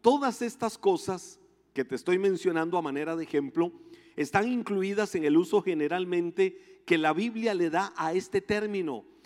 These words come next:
al término paz. Y por eso es que la Biblia registra más de doscientas veces la palabra paz, pero refiriéndose a una expresión particular. Y esa expresión es la palabra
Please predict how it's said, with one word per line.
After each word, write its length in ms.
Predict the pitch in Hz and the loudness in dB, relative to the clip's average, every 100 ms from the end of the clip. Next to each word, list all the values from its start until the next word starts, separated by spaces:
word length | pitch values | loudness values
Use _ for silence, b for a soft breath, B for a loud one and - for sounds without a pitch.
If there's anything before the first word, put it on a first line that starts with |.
| b | b
al 180 | 151 151 | -4 -2
término 540 | 196 190 202 196 170 | 0 0 0 0 0
paz. 340 | 220 226 185 - b b | 0 -2 -2 -8 b b
Y 80 | 151 | -6
por 240 | - 180 | 0 2
eso 180 | 240 269 | 2 0
es 100 | 254 | -6
que 120 | 254 | -2
la 100 | 240 | 0
Biblia 400 | 220 220 214 226 | 0 -2 -2 -2
registra 680 | 185 180 - 208 - 214 214 | -2 -6 -8 -12 -8 -2 -2
más 440 | 196 190 208 202 180 | -2 0 0 0 2
de 120 | 208 | 2
doscientas 840 | 165 151 190 190 190 190 185 165 | 2 -2 -2 -2 -2 -2 -2 -2
veces 480 | 165 170 - 190 180 B B | 0 0 2 -2 -2 B B
la 220 | B 160 160 | B 2 4
palabra 580 | 165 180 190 196 180 | 2 2 2 0 0
paz, 360 | - 160 175 - b b b | 4 4 4 -4 b b b
pero 440 | 190 175 170 151 - 127 | 4 6 8 6 4 0
refiriéndose 960 | 208 - 226 208 202 202 208 - 196 - | 2 2 0 2 2 4 0 0 -2 0
a 140 | 170 | 0
una 240 | 254 277 | 2 0
expresión 760 | 233 - - 185 170 247 285 254 | -4 -6 -2 0 0 -2 -6 -4
particular. 760 | 160 - 135 - 120 113 90 - _ b b b b | -4 -4 -6 -2 -2 -2 -6 -16 _ b b b b
Y 160 | 151 | 4
esa 200 | 196 220 | 4 4
expresión 520 | 196 - 175 - 190 | -2 -2 -2 0 0
es 80 | 190 | 0
la 160 | 196 185 | -2 0
palabra 500 | 156 170 180 196 | 0 2 2 0